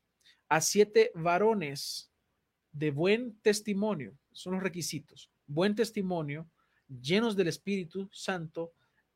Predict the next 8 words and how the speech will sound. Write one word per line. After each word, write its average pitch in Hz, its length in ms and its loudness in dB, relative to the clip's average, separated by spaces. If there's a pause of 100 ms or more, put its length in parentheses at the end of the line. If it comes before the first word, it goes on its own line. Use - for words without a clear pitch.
(140)
y 180 120 -6
sabiduría, 160 760 0 (260)
a 147 80 -6
quienes 151 300 -6
se - 80 -8
encargue 151 360 -6
este 147 200 -10
trabajo 143 440 -8